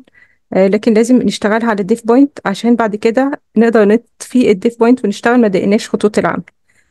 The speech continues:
هي كمان ما بتظهرش في الطباعة لما بتكون على الديف بوينت. طبعًا الديف point موجودة في اللايرات، آه، إحنا مش بنعملها، هي موجودة already في اللايرات بتاعة الأوتوكاد. ممكن نفتح، أفتح بس وأوريها لكم.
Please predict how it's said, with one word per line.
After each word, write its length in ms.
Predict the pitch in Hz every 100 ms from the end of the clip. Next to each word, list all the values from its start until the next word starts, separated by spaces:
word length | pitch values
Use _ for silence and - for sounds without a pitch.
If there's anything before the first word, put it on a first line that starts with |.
| -
هي 120 | 226
كمان 220 | 226 233
ما 80 | 247
بتظهرش 480 | 233 202 233 240 233
في 80 | -
الطباعة 440 | - 196 226 254
لما 200 | 233 220
بتكون 300 | 202 - 233
على 140 | 214
الديف 280 | 190 208 214
بوينت. 280 | 175 175 - _ _ _ _ _ _ _ _ _ - 208
طبعًا 200 | 240 262
الديف 280 | 233 277 247
point 280 | 311 302
موجودة 360 | 254 226 247 294
في 140 | -
اللايرات، 500 | 240 220 208 233 294 _ 247
آه، 200 | 196 220
إحنا 220 | 247 240
مش 180 | 208 196
بنعملها، 380 | 202 202 240
هي 80 | 247
موجودة 320 | 214 202 247
already 240 | 208 214 233
في 120 | -
اللايرات 320 | 196 196 208
بتاعة 220 | 214 214 214
الأوتوكاد. 420 | 202 202 208 233 - - _ _ _ _ _ _ _ _ _ _ _ -
ممكن 340 | 220 220 233
نفتح، 540 | 202 240 - 311 - _ _ -
أفتح 320 | 214 - 226
بس 220 | 185 - 220
وأوريها 300 | 190 196 196
لكم. 240 | - 285